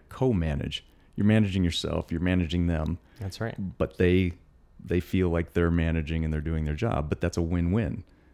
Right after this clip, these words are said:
Speaker 1: They're happy, things are good, that's success, and you both move forward. Um, but you've gotta be very aware, very mature, uh, patient. <laughs> Th-, those all come along with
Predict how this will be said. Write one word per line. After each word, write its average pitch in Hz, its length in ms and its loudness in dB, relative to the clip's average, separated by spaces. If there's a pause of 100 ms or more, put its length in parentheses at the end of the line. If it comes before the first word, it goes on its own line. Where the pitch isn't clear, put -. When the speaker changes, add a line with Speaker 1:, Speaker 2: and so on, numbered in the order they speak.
(200)
Speaker 1:
They're 98 220 6
happy, 92 420 0
things 87 320 0
are 87 40 0
good, 82 440 0 (140)
that's 82 200 -2
success, - 720 -6 (300)
and 76 480 -2
you 82 100 -6
both 78 240 -4
move 76 160 -4
forward. 82 460 -2 (200)
Um, 82 280 -8
but - 140 -2 (500)
you've 90 120 -4
gotta 80 220 2
be 76 260 0
very 71 320 0
aware, 73 540 -2 (240)
very 76 180 -4
mature, 80 600 -4 (480)
uh, - 100 -16 (120)
patient. 80 580 0 (120)
<laughs> - 140 -20 (460)
Th-, 101 160 0
those 101 160 0
all 90 220 2
come - 180 -2
along 80 340 0
with 80 100 -6